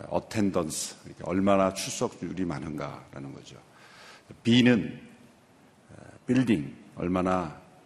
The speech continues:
좋은 예배당, 얼마나 좋은, 에, 그 건물을, 에, 가지고 있는가라고 평가하지요. 또 세 번째는 얼마나 많은, 에, 헌금이,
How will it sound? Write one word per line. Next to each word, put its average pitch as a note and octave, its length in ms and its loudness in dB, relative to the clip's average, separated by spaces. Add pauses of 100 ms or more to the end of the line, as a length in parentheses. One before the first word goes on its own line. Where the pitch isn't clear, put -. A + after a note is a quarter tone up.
(140)
좋은 F#2 560 0
예배당, D#2+ 520 -4 (160)
얼마나 E2+ 400 -2
좋은, G2 480 -2 (520)
에, C2+ 40 -12 (560)
그 D#2+ 220 -4
건물을, F#2 680 0 (500)
에, C2+ 340 -8
가지고 E2+ 360 -4
있는가라고 D2 1080 -6
평가하지요. D2 720 -10 (520)
또 - 100 -10
세 B2 200 2
번째는 G2+ 600 2 (520)
얼마나 F#2+ 360 0
많은, F2 580 0 (340)
에, C2+ 40 -14
헌금이, G2+ 1120 -2